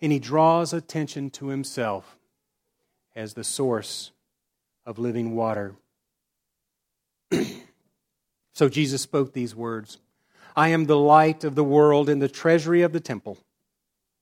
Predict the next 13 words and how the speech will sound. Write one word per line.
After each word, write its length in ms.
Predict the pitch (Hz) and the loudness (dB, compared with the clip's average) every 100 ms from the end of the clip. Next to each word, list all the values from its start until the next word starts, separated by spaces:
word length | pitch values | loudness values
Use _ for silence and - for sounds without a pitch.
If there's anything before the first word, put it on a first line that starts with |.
| _ - | _ -8
Why 200 | 127 131 | -4 -2
is 140 | 120 | -2
that 140 | 123 | -4
important? 540 | 117 110 110 101 98 95 _ _ _ _ _ _ _ _ _ _ _ _ | -4 -6 -10 -10 -16 -20 _ _ _ _ _ _ _ _ _ _ _ _
So 160 | - 151 | -4 0
as 160 | 135 143 | 0 -2
you, 100 | 135 | -10
you 160 | 156 156 | -10 -4
can 100 | 175 | -2
take 220 | 160 160 | 0 0
a 40 | |
look 380 | 170 139 139 - | 0 2 0 -2
there. 300 | 139 127 156 | -2 -2 -2